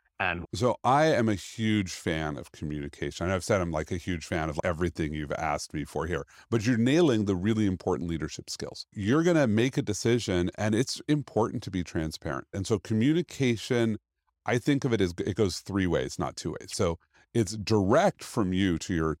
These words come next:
Speaker 2: it's direct from your team to you, but it's also indirect from your team to you. There are hard questions that people do not feel comfortable asking because there is no true safe space. Like,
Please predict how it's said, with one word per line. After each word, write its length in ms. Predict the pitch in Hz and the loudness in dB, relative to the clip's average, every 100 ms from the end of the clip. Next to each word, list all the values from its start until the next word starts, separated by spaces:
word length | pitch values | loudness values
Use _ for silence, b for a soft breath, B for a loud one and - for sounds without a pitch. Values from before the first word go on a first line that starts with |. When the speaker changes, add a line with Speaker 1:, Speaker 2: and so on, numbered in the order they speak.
| - | 0
Speaker 2:
it's 180 | 110 | -2
direct 460 | 90 107 104 165 - | 0 4 4 4 0
from 180 | - 107 | -2 0
your 120 | 92 | 0
team 280 | - 95 78 | -2 -4 -4
to 140 | - | -4
you, 340 | 90 127 135 95 | -2 2 2 4
but 140 | 104 | 0
it's 120 | 104 - | -2 -2
also 380 | 113 143 - 156 _ | -2 0 -2 -4 _
indirect 760 | - 135 135 104 82 - - - _ _ _ | 0 2 4 2 2 -2 -10 -20 _ _ _
from 180 | - 85 | -6 -4
your 80 | 78 | -4
team 320 | - 80 69 | -6 -8 -8
to 140 | - | -8
you. 200 | 67 - - _ _ _ b | -10 -12 -18 _ _ _ b
There 200 | 92 113 | 2 6
are 180 | 185 143 | 6 4
hard 400 | - 113 131 110 | 4 2 2 -2
questions 600 | - 101 - 117 117 101 | 0 0 0 -2 -2 -2
that 120 | 85 | -4
people 280 | - 87 104 | -4 -2 -4
do 140 | 92 | -2
not 300 | 85 82 - | 0 0 -2
feel 180 | - 95 | -4 -4
comfortable 520 | - 80 - 80 76 | -2 -4 -4 -4 -4
asking 420 | - 69 - - - _ | -4 -8 -8 -10 -12 _
because 560 | 95 - 101 92 82 - _ | -6 0 2 2 0 -8 _
there 260 | 98 107 101 | -2 0 0
is 300 | 135 143 120 | 2 2 4
no 260 | 117 117 110 | 2 4 4
true 340 | 95 - 104 | 0 -2 0
safe 360 | 90 - 87 78 | 0 -2 -2 -2
space. 360 | - 73 - | -6 -8 -6
Like, 180 | - 85 | -4 -4